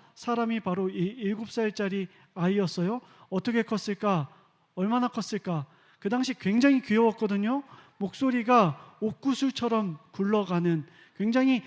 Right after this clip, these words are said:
피치가 높은 남자아이였어요. 너무 귀여웠습니다. 그래서 그 아이를 만날 마음에 설레었어요. 띵동 하고 들어갔는데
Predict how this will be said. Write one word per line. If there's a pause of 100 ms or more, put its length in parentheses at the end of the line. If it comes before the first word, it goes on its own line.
(120)
피치가
높은
남자아이였어요. (460)
너무
귀여웠습니다. (680)
그래서 (280)
그
아이를
만날 (200)
마음에
설레었어요. (360)
띵동
하고
들어갔는데